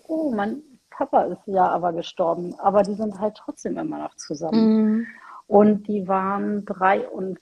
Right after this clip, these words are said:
Speaker 1: ich bin dreiundvierzig, bin ich dreiundvierzig, Maren? Ich glaub, ja. Ähm, <laughs> und ich glaube, ja. Und das heißt, meine Eltern sind dreiundvierzig Jahre und neun Monate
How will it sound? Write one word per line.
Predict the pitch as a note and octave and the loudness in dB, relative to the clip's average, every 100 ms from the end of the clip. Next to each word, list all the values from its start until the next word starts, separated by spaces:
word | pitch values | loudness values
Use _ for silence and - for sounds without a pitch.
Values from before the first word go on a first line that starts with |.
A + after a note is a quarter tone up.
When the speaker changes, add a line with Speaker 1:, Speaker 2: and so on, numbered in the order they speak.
| - | -10
Speaker 1:
ich | G#3+ - - | -10 -10 -2
bin | G3 G3 | 0 0
dreiundvierzig, | G3 G3 F#3 F#3+ F#3+ A3+ - B3 A#3+ | -4 -2 0 -2 -2 -4 0 -2 -2
bin | - G#3+ | -6 -8
ich | |
dreiundvierzig, | - G3 G3 A3 _ _ | -2 -2 0 -6 _ _
Maren? | - A#3 C4 C4 _ - - - | -4 -4 -2 -6 _ -12 -12 -12
Ich | _ | _
glaub, | - - | -2 2
ja. | - F#2+ - - - - - | 4 4 2 -10 -10 -2 6
Ähm, | A3+ A3+ G#3+ F#4+ - - - - - | 8 8 8 8 8 6 0 -2 -12
<laughs> | A3+ | -4
und | C4 - F#4+ A#3+ - | 0 0 0 -4 -6
ich | - | -12
glaube, | F#3+ F3 | -10 -8
ja. | F3+ E3+ - _ - - _ | -8 -10 -12 _ -20 -20 _
Und | G3 G3+ G3 | -6 -4 -6
das | F#3+ | -6
heißt, | F#3+ F#3 F#3 F3+ | -2 -2 -4 -10
meine | E3+ F3 | -8 -6
Eltern | F3 E3+ E3+ E3 D#3+ | -6 -4 -2 -4 -4
sind | E3 E3+ - | -4 -4 -6
dreiundvierzig | - D#3+ E3 F3+ F#3 F#3 - E3 D#3+ - E3+ D#3+ | -8 2 4 4 2 -4 -2 -2 -2 -4 -6 -4
Jahre | E3+ F3 E3 F3+ F3 - | -4 -2 0 0 0 -2
und | D#3+ D#3+ D#3 - | -4 -4 -6 -6
neun | D#3+ D#3 D#3 D#3 | -4 -4 -2 -2
Monate | E3 - F#3 - E3+ | -2 -2 -4 -4 -6